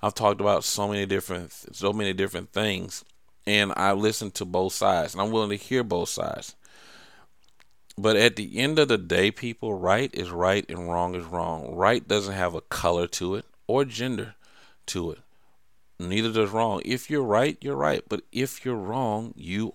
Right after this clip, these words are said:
are wrong. And I've always been taught and raised, if you do the crime, you gotta do the time.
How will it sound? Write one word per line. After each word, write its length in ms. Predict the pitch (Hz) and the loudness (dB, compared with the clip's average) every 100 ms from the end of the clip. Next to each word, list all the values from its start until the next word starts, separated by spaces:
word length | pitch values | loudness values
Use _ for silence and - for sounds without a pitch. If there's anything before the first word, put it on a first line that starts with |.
| - | -4
are 200 | 92 95 | -2 -2
wrong. 420 | 110 151 - - _ - - - _ _ _ _ _ | -2 -4 -6 -10 _ -20 -20 -20 _ _ _ _ _
And 100 | 101 | 0
I've 200 | 101 110 - | 2 2 2
always 380 | 87 92 104 113 | 4 6 4 0
been 320 | 117 127 127 | -2 -4 -8
taught 420 | - 156 135 107 | -2 6 6 6
and 160 | - 107 | 0 -4
raised, 360 | 135 135 104 - | -2 -2 -4 -4
if 260 | 87 90 92 | -4 -4 -4
you 100 | 120 | -8
do 380 | 117 92 101 117 | -8 -4 -2 0
the 140 | 151 | -4
crime, 580 | - 95 90 85 95 131 - - | -4 -4 -2 -2 -4 -8 -20 -16
you 160 | 131 | -14
gotta 380 | 139 90 90 107 | 0 2 2 0
do 180 | 90 90 | -4 -6
the 120 | 98 | -6
time. 400 | - 185 175 - | -6 -6 -6 -10